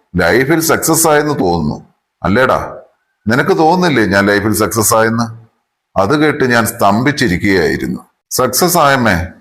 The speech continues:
അമ്മ സക്സസ് ആയി. അമ്മ ജയിച്ചു. ഇവിടെ അമ്മ സക്സസ് ആയി, അവിടെ അച്ഛൻ സക്സസ് ആയി.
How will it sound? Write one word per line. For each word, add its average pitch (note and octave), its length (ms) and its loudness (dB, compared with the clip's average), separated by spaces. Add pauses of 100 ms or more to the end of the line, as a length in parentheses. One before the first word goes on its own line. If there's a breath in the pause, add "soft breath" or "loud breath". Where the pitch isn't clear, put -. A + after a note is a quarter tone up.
(280)
അമ്മ C#3 220 2
സക്സസ് C#3 460 -2
ആയി. D2 140 -2 (440)
അമ്മ B2+ 260 0
ജയിച്ചു. B2+ 480 0 (760)
ഇവിടെ E3+ 280 2
അമ്മ B2 260 2
സക്സസ് B2 400 0
ആയി, C2+ 160 -2 (400)
അവിടെ G2+ 280 2
അച്ഛൻ A#2+ 360 0
സക്സസ് G2 400 0
ആയി. D2+ 120 -2